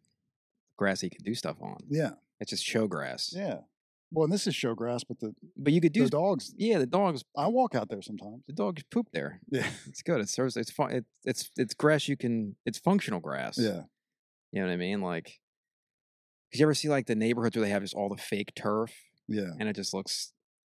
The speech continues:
Speaker 1: like an apocalyptic horror.
Speaker 2: Yeah, well, the California, man, they're all like that. A lot of houses out there. It kinda freaks me out. But then
Speaker 1: Yeah.
Speaker 2: part of me's like, "Oh, you don't have to"
Speaker 1: Do anything.
Speaker 2: Yeah.
Speaker 1: It's
Speaker 2: It's
Speaker 1: kinda
Speaker 2: kinda
Speaker 1: nice.
Speaker 2: nice, but it's
Speaker 1: Yeah.
Speaker 2: also like
Speaker 1: I was, I didn't think about that. It's a good point.
Speaker 2: I don't,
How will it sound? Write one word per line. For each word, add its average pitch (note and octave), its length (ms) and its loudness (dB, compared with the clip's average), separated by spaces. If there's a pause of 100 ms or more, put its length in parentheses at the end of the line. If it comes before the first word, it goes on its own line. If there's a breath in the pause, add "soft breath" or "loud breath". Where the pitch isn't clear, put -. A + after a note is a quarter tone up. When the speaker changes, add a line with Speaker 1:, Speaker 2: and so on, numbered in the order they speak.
(400)
Speaker 1:
like - 140 -6
an G#2 60 -2
apocalyptic G2 640 -4
horror. F#2+ 340 0
Speaker 2:
Yeah, C#3+ 240 6
well, D3 200 6
the C#3+ 200 4 (560)
California, E3+ 560 2
man, A2 200 -2
they're G#2+ 120 -2
all G#2+ 120 -2
like G#2+ 160 -4
that. G#2+ 260 -4
A - 400 -12
lot A#2+ 100 0
of G#2+ 60 -2
houses G#2+ 280 -2
out G#2 140 -4
there. G#2+ 360 -4 (300)
It - 60 -10
kinda C3+ 140 4
freaks A2+ 320 -4
me A2+ 80 -2
out. A2 260 -4 (220)
But D3+ 80 2
then E3+ 100 6
Speaker 1:
Yeah. D3+ 100 -6
Speaker 2:
part D#3 160 6
of E3 40 0
me's D3+ 160 -2
like, G#2+ 320 -8
"Oh, A#2 180 -2
you A#2+ 120 -2
don't C3+ 140 2
have G2+ 200 -8
to" F#2+ 140 -16 (160)
Speaker 1:
Do G#2+ 120 2
anything. G2+ 480 -2
Speaker 2:
Yeah. A#2 480 -2 (100)
Speaker 1:
It's - 100 -2
Speaker 2:
It's C3 80 0
Speaker 1:
kinda D#3 160 6
Speaker 2:
kinda D3+ 140 4
Speaker 1:
nice. - 400 -2
Speaker 2:
nice, - 100 -2
but G2 80 0
it's F2+ 120 0
Speaker 1:
Yeah. D3+ 60 2
Speaker 2:
also C#3 220 0
like A2 320 -6
Speaker 1:
I A#2 60 -2
was, A2+ 180 -6
I - 80 -4
didn't A#2+ 140 -4
think A2 120 -4
about E2+ 260 -6
that. C#2 200 -10 (440)
It's - 80 -20
a - 40 -8
good F#2 160 -4
point. F2 340 -8 (680)
Speaker 2:
I C3 100 0
don't, A2 240 -4